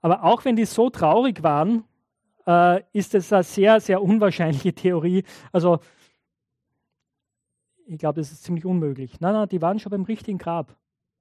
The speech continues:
Und der Engel bestät-, bestätigt es. Ja, ihr seid beim richtigen Grab.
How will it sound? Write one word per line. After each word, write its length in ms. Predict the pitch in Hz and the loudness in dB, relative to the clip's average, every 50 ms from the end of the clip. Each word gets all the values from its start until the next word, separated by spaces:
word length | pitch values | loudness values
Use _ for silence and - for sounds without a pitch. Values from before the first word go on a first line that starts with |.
| _ _ _ _ _ _ _ _ _ _ - | _ _ _ _ _ _ _ _ _ _ -2
Und 140 | 214 196 | 2 2
der 80 | 254 214 | 2 2
Engel 260 | 202 233 269 285 262 | 2 2 2 2 2
bestät-, 520 | 214 226 - - 214 208 262 285 - 247 202 | 0 -2 0 2 2 2 2 0 -4 -6 -8
bestätigt 460 | 220 - - 233 277 285 294 226 190 | -6 0 0 0 2 2 -2 -2 -2
es. 360 | 180 156 143 - - - - | -2 -2 -2 -6 -14 -14 -2
Ja, 120 | - 202 269 | 0 2 2
ihr 160 | 269 254 233 | 2 2 0
seid 320 | - - 196 226 - - | 0 0 0 0 -2 0
beim 160 | - 269 233 202 | 0 0 0 2
richtigen 380 | 247 285 - - - 262 214 | 0 -2 -2 -2 -6 -6 -4
Grab. 380 | - - 208 233 240 220 - | -2 0 0 0 0 -2 -4